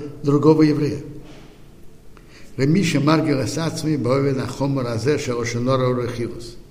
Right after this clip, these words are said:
Так такие нарушения могут быть часто у того, кто привык говорить плохое о дру-, о друг-,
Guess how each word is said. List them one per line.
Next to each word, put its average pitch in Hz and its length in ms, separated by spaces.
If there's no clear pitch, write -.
Так 117 160
такие 165 400
нарушения 185 680
могут 180 480
быть 156 520
часто 143 560
у 175 80
того, 214 580
кто - 160
привык 156 600
говорить 160 480
плохое 147 600
о 135 120
дру-, 135 320
о 135 180
друг-, 131 560